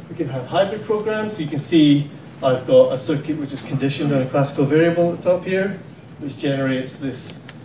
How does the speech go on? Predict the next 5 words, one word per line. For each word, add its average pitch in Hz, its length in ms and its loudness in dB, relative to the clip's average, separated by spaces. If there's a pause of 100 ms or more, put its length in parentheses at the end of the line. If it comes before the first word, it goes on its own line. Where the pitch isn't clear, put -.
(140)
nice 120 540 -6 (220)
three, 131 300 -4 (160)
three-layered 127 600 0 (720)
case 160 280 -4
statement. 160 500 0